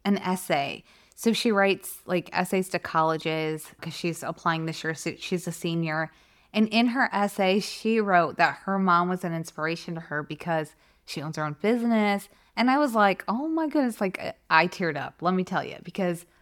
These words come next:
I had no idea that, like, I had that kind of impact on my children. I mean, we're, we're a very close family, but it's not like, you know, my child comes up to me 'cause she's almost eighteen years old now and says, "Hey, Mom, you're an inspiration to me."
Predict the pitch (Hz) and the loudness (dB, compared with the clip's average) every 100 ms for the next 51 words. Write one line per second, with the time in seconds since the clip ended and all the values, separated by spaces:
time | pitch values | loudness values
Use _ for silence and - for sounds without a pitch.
0 | - 190 208 208 185 180 196 220 262 262 | -4 -2 2 2 2 2 6 6 6 4
1 | 254 - _ _ _ 202 214 226 202 175 | 2 -2 _ _ _ 0 2 4 4 4
2 | 185 - 180 170 - _ 170 180 151 175 | 2 2 -2 -2 -6 _ -2 -2 0 0
3 | 175 196 196 254 254 240 247 262 247 - | 0 -4 -2 0 0 0 -4 -2 -2 0
4 | 254 247 - 247 247 254 262 240 196 214 | 0 0 -2 -4 0 0 0 -2 0 2
5 | 208 196 185 _ _ _ _ _ 117 185 | 2 0 -2 _ _ _ _ _ -6 2
6 | 233 220 208 214 233 220 226 226 - 214 | 6 6 4 2 4 6 4 2 2 0
7 | 196 - 208 202 185 170 175 175 - 185 | 2 2 2 2 2 0 -2 -4 -2 -2
8 | 170 165 143 - 165 170 151 147 - 160 | 0 -2 -2 -8 -6 -6 -4 -8 -4 -4
9 | 151 - 160 151 - 165 151 147 - 170 | -4 -6 -6 -6 -4 -4 -4 -6 -4 -4
10 | - 185 - - _ _ - 185 170 165 | -2 -2 -4 -18 _ _ 0 0 0 -2
11 | 139 - 147 156 220 208 160 147 - _ | -8 -10 -10 -2 2 2 2 -4 -6 _
12 | - 190 - 180 - _ - 320 330 196 | -8 -6 -2 -2 -4 _ -2 0 4 4
13 | 165 208 285 202 202 - 196 214 311 233 | 4 2 2 2 0 -2 0 2 2 0
14 | 196 175 156 143 | 0 0 -2 -6